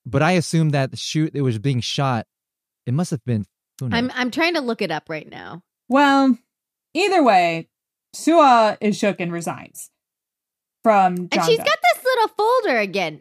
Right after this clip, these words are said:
Speaker 2: Steve, is this, like, is this a common thing? If you're gonna resign, you do it in this little folder?
Speaker 3: Like the
Speaker 1: Well,
Speaker 3: letter?
Speaker 1: no, well, there was an envelope for her. The, the, the envelope had her resignation in it, right?
Speaker 3: The letter,
Speaker 2: Mm-hmm.
Speaker 3: yeah.
Speaker 1: It was, it was labeled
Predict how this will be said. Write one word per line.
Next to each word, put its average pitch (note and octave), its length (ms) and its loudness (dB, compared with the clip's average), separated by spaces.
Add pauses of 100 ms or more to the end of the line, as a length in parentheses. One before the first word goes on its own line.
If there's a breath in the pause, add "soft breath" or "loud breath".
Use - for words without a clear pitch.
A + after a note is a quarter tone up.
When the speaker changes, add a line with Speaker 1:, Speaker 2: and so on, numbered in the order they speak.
Speaker 2:
Steve, G4 360 -2
is E4+ 180 -6
this, G#4 280 -4
like, A4+ 300 -4
is D#4 200 -8
this F#4 200 -6
a G#4 80 -6
common D4+ 460 -6
thing? D4 320 -6
If D4 100 -14
you're C4+ 120 -8
gonna B3+ 200 -8
resign, A3 480 -8
you G#3 100 -6
do G#3 160 -6
it G#3 120 -6
in F3 80 -14
this G3 200 -12
little F#3+ 200 -6
folder? G#3+ 640 -10
Speaker 3:
Like G3+ 160 -6
the G#3 80 0
Speaker 1:
Well, F#3+ 80 -2 (160)
Speaker 3:
letter? F#3 140 0
Speaker 1:
no, G#3+ 180 -2
well, F3 120 0
there G3+ 100 2
was F#3+ 100 0
an F#3 120 0
envelope C#3+ 540 2
for C3+ 140 0
her. A#2+ 260 0
The, C#3 300 -4
the, D3+ 140 -8
the B2+ 160 -6
envelope F#3+ 380 2
had D3 160 0
her C3+ 80 0
resignation A#2+ 560 -2
in F#2 140 -2
it, F#2 140 -6
right? F#2+ 260 -4
Speaker 3:
The G#3 100 0
letter, A#3 260 -2 (100)
Speaker 2:
Mm-hmm. D4 80 -10
Speaker 3:
yeah. D#3+ 180 -6
Speaker 1:
It C#3 140 0
was, C3+ 140 0
it C#3+ 180 0
was C#3 140 0
labeled D3+ 500 0